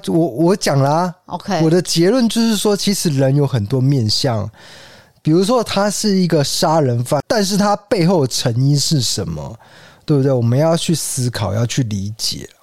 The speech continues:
Speaker 1: 哇，这个讲的好像又太严肃了。
Speaker 2: 没关系，我们回到
Speaker 1: 你帮我带一个搞笑的好不好？
Speaker 2: 我们回到这个故事啊，因为他的意思是说，
Speaker 1: 对。
Speaker 2: 他也是怕这个老师，所以他没有去上厕所。你有听到重点吗？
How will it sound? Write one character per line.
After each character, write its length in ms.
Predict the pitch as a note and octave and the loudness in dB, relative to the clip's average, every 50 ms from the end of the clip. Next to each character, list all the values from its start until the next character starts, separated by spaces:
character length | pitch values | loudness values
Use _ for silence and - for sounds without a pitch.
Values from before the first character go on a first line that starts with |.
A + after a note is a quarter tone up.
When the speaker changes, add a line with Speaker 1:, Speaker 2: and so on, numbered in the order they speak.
| - - | -4 -2
Speaker 1:
哇， 140 | E3+ E3+ - - - | -2 -2 -2 -6 -12
这 120 | - G3+ | -8 -2
个 80 | G3 D#3+ | -2 -2
讲 260 | A#2+ - - F#2+ F#2+ | -2 -2 -4 -4 -4
的 40 | F#2+ | -6
好 120 | F#2 - G2 | -6 -6 -4
像 140 | - C#3+ | 0 2
又 120 | D#3 D3+ C#3 | 2 2 2
太 160 | A#2+ - - | 0 -2 -2
严 240 | A2+ A2 G#2 F#2+ G2 | -2 0 0 -2 -2
肃 220 | - - A#2 G2 | -4 -4 -4 -6
了。 60 | E2 - | -6 -6
Speaker 2:
没 60 | A3 | -4
关 120 | B3+ D4 D#4 | -2 -2 0
系， 120 | E4 F4 | 0 2
我 60 | D4 | 2
们 60 | - - | 2 2
回 60 | - | 2
到 0 | |
Speaker 1:
你 0 | |
帮 80 | D4 | 2
我 100 | A#3 - | 2 2
带 120 | - A3+ A#3 | 0 0 0
一 120 | D#4 D4+ | 0 -2
个 60 | C#4 | -2
搞 180 | - D#3 C3 A#2+ | -2 0 0 0
笑 280 | A2 - A3+ F3 B2+ A2+ | 0 0 0 0 0 0
的 40 | |
好 80 | G2+ G#2 | 0 -2
不 120 | A2 B2+ | -2 -2
好？ 140 | A#2+ G2+ - | -2 -4 -4
Speaker 2:
我 60 | - | -6
们 140 | A#3 B3 B3+ | -4 -4 -2
回 160 | - B3 C4 | -2 -2 -2
到 140 | D4 E4+ F4 | -2 -2 -2
这 80 | E4+ F4 | -2 0
个 100 | D4+ C4+ | -2 -2
故 260 | C4+ - D#4+ C4+ A#3+ | -2 0 0 0 0
事 220 | A#3+ - C4 B3 | 0 -2 -4 -2
啊， 160 | G#3 F3+ E3+ A3 | -2 -2 -2 -2
因 100 | C#4+ E4 | 0 0
为 200 | D#4+ D4+ B3+ - | 0 0 0 0
他 120 | - - | 0 -2
的 80 | C#4+ B3 | -2 -2
意 120 | C4+ C#4+ | -4 -6
思 120 | - C4+ | -4 -2
是 240 | C4+ C4 C4 B3+ B3+ | -2 0 0 0 0
说， 200 | A#3+ B3+ A#3+ A#3+ | 0 0 -2 -2
Speaker 1:
对。 100 | A#3 A3+ | -2 -4
Speaker 2:
他 140 | A#3 A#3 B3+ | -6 -4 -4
也 180 | A#3 F#3 D#3 D#3 | -4 -4 -4 -6
是 320 | - - A#3+ A3 F#3+ F3+ - - - | -6 -4 -4 -4 -4 -6 -10 -16 -10
怕 240 | - - C#4 G#3+ F#3+ | -6 -4 -4 -4 -4
这 100 | - A3 | -4 -4
个 120 | F#3+ F#3+ | -4 -4
老 180 | E3 D#3 - - | -4 -4 -6 -6
师， 460 | D#3+ - - - E3+ D#3 D3+ D3+ D#3 E3 | -8 -10 -8 -8 -6 -6 -6 -6 -8 -8
所 220 | - - F#3+ - | -4 -2 -2 -2
以 20 | |
他 220 | - A#3+ A#3+ A#3+ A#3 | -2 -4 -4 -4 -2
没 140 | A3 G#3 G3+ | -2 -2 -2
有 140 | F3 D#3+ | -4 -4
去 120 | E3 - F3+ | -4 -6 -6
上 240 | - - E3+ E3 D3+ | -6 -4 -6 -6 -4
厕 160 | F3 D3 - | -6 -6 -6
所。 120 | - D3+ | -6 -6
你 80 | E3+ A3 | -4 -4
有 80 | A#3 | -2
听 140 | G#3 - F#3+ | -2 -2 -2
到 80 | F3 F3 | -2 -2
重 180 | - E3+ D#3+ | -4 -6 -8
点 160 | D#3+ - - - | -8 -8 -10 -10
吗？ 200 | - - D#3+ | -12 -14 -14